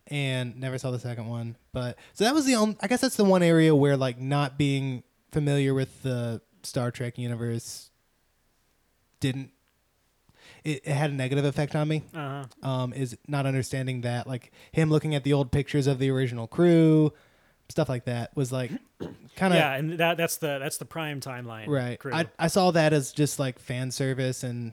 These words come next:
Speaker 1: to me, that's all that really was. Um,
Speaker 2: Yeah.
Speaker 1: so,
Speaker 2: And it
Speaker 1: yeah.
Speaker 2: was, and it, it was kind of a moment for, for Spock to kind of, 'cause he was considering leaving.
Speaker 1: Right.
Speaker 2: And then he, but then he sees that, like, o-, o-, his, his
Speaker 1: Pr-,
Speaker 2: prime
Speaker 1: Prime Spock.
Speaker 2: Prime Spock stayed
Speaker 1: Mm-hmm.
Speaker 2: with them, like, till they were old and gray.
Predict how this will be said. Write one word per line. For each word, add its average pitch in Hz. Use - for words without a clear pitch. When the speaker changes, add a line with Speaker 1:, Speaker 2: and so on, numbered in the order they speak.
Speaker 1:
to 147
me, 143
that's 135
all 131
that 127
really 127
was. 123
Um, -
Speaker 2:
Yeah. 170
Speaker 1:
so, 202
Speaker 2:
And 190
it -
Speaker 1:
yeah. -
Speaker 2:
was, 127
and 220
it, 226
it 226
was 202
kind 226
of 214
a 196
moment 180
for, 151
for 156
Spock 151
to -
kind 147
of, 123
'cause 160
he 180
was 185
considering 160
leaving. 127
Speaker 1:
Right. 139
Speaker 2:
And 135
then 151
he, 160
but 156
then 170
he 156
sees 156
that, 160
like, 147
o-, -
o-, 175
his, 147
his 156
Speaker 1:
Pr-, 151
Speaker 2:
prime 175
Speaker 1:
Prime 147
Spock. 120
Speaker 2:
Prime 165
Spock 139
stayed 139
Speaker 1:
Mm-hmm. 127
Speaker 2:
with 143
them, 127
like, 123
till 143
they 127
were 120
old 127
and 110
gray. 117